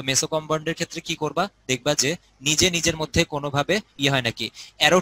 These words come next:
ঠিক দিছি নাকি ভাইয়া? অ্যারো ঠিক দিছি নাকি এটা বলতে পারবো না, এটা আমরা বলতে পারবো হচ্ছে পরীক্ষাগারে নিয়ে test করলে। আসলে এরকম কোনো তোমাদের বইতে ভুল লেখা আছে যে ওএইচ ডানে থাকলে ডান দিকে, বামে থাকলে, এরকম কোনো নিয়ম নাই, যে কোনো দিকেই হইতে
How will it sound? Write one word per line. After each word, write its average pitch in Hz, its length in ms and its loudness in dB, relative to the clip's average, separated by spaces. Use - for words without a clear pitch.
ঠিক 180 180 2
দিছি 196 260 0
নাকি 190 220 0
ভাইয়া? 180 240 6
অ্যারো 147 240 4
ঠিক 170 160 0
দিছি 175 220 0
নাকি 175 200 -2
এটা 160 180 0
বলতে 147 220 -2
পারবো 135 260 0
না, 180 60 0
এটা 143 200 0
আমরা 139 140 0
বলতে 147 220 -2
পারবো 139 200 0
হচ্ছে - 180 -4
পরীক্ষাগারে 143 500 0
নিয়ে 135 200 -8
test 139 280 2
করলে। 107 200 -4
আসলে 165 280 2
এরকম 170 260 -2
কোনো 160 120 0
তোমাদের 151 280 -4
বইতে 151 260 0
ভুল 147 200 -4
লেখা 147 200 4
আছে 107 200 4
যে 135 100 6
ওএইচ 147 300 6
ডানে 147 240 2
থাকলে 147 300 0
ডান 139 200 2
দিকে, 135 160 2
বামে 131 240 0
থাকলে, 131 220 -2
এরকম 147 260 -6
কোনো 156 200 -2
নিয়ম 139 280 0
নাই, 104 100 -2
যে 147 160 6
কোনো 170 180 -4
দিকেই 170 260 4
হইতে 147 160 2